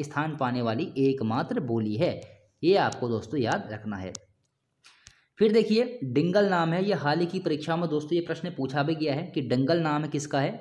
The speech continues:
राजस्थानी हिंदी का नाम है डिंगल, या डिंगल जो भाषा है वो कहाँ बोली जाती है, ऐसे प्रश्न बना था तो राजस्थान में। ये हाल ही की परीक्षाओं में ये प्रश्न पूछा गया है, डिंगल आपको याद रखना है।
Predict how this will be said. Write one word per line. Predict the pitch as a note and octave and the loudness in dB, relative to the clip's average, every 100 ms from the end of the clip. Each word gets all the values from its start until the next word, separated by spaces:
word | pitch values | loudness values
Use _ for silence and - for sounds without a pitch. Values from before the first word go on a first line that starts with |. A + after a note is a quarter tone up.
| - | -6
राजस्थानी | B2 C3 C#3 C#3+ | -4 -2 -2 -2
हिंदी | B2 B2 B2+ | 0 -2 0
का | B2+ | 0
नाम | B2 B2 | 0 0
है | A#2 | -2
डिंगल, | A2+ B2+ E3 | -2 0 2
या | D#3 | 2
डिंगल | B2 C3+ D#3 E3+ | 2 2 2 2
जो | E3+ | 4
भाषा | C#3+ C#3+ C#3 | 2 2 0
है | D3 F#3 - - - | 0 -4 -10 -10 -2
वो | F3 | 0
कहाँ | D3 E3+ F#3+ | 2 2 4
बोली | E3+ D#3 | 4 4
जाती | C#3 A2+ G#2+ | 2 0 -4
है, | G#2 | -4
ऐसे | - C#3 D#3 | -2 -4 -4
प्रश्न | C3 C3 | -6 -4
बना | A2+ G#2 | -4 -4
था | G2 E3+ E3 - _ - | -4 -6 -6 -16 _ -2
तो | D#3+ | 0
राजस्थान | B2 B2 - G#2+ | 2 -2 -4 -6
में। | F#2+ F#2+ - _ _ _ _ | -6 -10 -12 _ _ _ _
ये | B2 | -8
हाल | A#2 D3+ | -2 2
ही | F#3 | 2
की | F#3 | 2
परीक्षाओं | F#3+ D#3 E3 D#3+ | 0 0 0 0
में | |
ये | D#3+ | 0
प्रश्न | D3+ C#3+ C#3+ | 0 -6 -4
पूछा | C3 C#3 | -2 0
गया | C3+ C3 | 0 0
है, | D#3+ | 0
डिंगल | C3+ B2 A#2 G#2 G#2 | 0 0 0 -2 -4
आपको | B2 B2+ F3 | -8 -4 -2
याद | D#3 A2 G#2+ | 0 0 -2
रखना | G#2 G#2 | -8 -8
है। | F#2 | -8